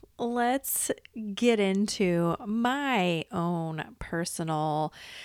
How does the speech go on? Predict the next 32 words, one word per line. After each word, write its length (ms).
experiences 1200
with 300
spirit. 880
Where 600
do 200
I 140
begin 320
with 180
there? 420
Um, 480
there's 300
a 80
lot 240
of 100
them. 240
Eh, 320
some 200
of 60
them 120
are 80
just 260
tiny. 480
Some 220
of 80
them 200
are 140
pretty 320
elaborate. 500
Some 220
of 120
them 260
are 760